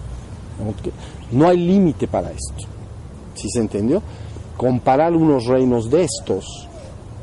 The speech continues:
con lo que, con, ¿cómo decirte? Imagínate un hombre, una tribu, vamos a decir, primitiva, ¿no? Y que de repente su imaginación y sus capacidades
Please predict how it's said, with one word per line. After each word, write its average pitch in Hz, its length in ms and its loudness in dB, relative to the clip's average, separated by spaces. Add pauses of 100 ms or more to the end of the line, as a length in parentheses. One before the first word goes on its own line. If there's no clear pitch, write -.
(200)
con 110 220 0
lo 98 120 -2
que, 101 220 -2 (180)
con, 104 220 -4 (920)
¿cómo 151 260 4
decirte? 110 460 0
Imagínate 190 840 2
un 175 540 4
hombre, 147 680 6 (220)
una 165 200 4
tribu, 156 460 6
vamos 123 300 2
a 113 80 6
decir, 107 280 2
primitiva, 104 720 0
¿no? 160 140 -6 (380)
Y 139 80 0
que 156 120 4
de 160 120 6
repente 165 680 4 (480)
su - 240 -2
imaginación 123 1300 4
y 117 80 -2
sus - 240 -6
capacidades 135 920 2